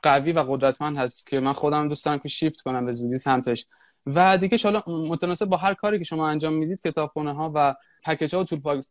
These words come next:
تول باکس‌های مختلفش الان هستش. یعنی پایتون به خاطر این می‌گم چون که انقدر پکیج تول باکس هست که متناسب با هر کاری که شما می‌خواید بکنید، این خیلی فضا رو خوب می‌کنه برای شما.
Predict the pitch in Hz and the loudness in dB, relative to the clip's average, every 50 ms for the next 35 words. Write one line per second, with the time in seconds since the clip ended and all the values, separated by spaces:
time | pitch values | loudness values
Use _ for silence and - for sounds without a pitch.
0 | - - 165 147 147 147 143 - 170 185 185 160 - - 147 143 165 - 190 160 | -10 -8 -6 -2 -2 -2 0 -2 -2 -2 -2 -2 -2 -2 -2 0 0 -2 -2 -2
1 | 131 139 147 160 151 156 165 147 - - 127 139 156 165 - 170 156 156 151 - | -2 -2 -2 -4 -2 -2 -2 -2 -2 -4 -4 -4 -4 0 2 4 4 4 2 0
2 | 190 202 180 - 151 151 180 190 202 214 214 208 208 190 - 196 185 208 190 151 | 0 0 0 0 0 -2 -2 -2 0 0 0 0 0 0 0 0 2 2 2 2
3 | 160 156 151 147 151 175 202 - - 160 139 - 151 139 139 139 - 147 139 139 | 2 2 2 4 4 4 4 4 2 -2 0 0 -2 -2 -2 -4 -4 -4 -2 -2
4 | 143 135 - 143 139 135 - - 143 135 - - - _ - 147 160 - 147 147 | -2 -2 -2 -4 -4 -4 -2 -4 -4 -4 -4 -8 -18 _ -6 -6 -2 -2 -2 -2
5 | 139 - 160 151 147 156 160 180 190 196 - - 160 156 151 139 151 139 156 147 | -2 -4 -4 -4 -4 0 0 0 0 0 0 0 0 0 2 0 -2 0 0 0
6 | 143 151 147 - 156 147 143 139 151 147 - - 151 156 180 208 220 - _ _ | 0 0 0 2 0 0 2 2 0 -2 0 0 0 0 0 0 -2 -4 _ _
7 | _ _ _ _ - 165 - - 170 165 147 135 131 - 123 120 120 120 120 127 | _ _ _ _ -12 -6 0 4 4 6 4 4 4 2 2 2 2 0 0 0
8 | 131 131 - _ _ _ _ _ _ _ _ - 131 120 127 123 120 127 123 123 | 0 -2 -4 _ _ _ _ _ _ _ _ -2 -2 0 0 -2 0 0 0 2
9 | 123 120 123 123 - - 143 | 2 0 -2 -2 -4 -8 -12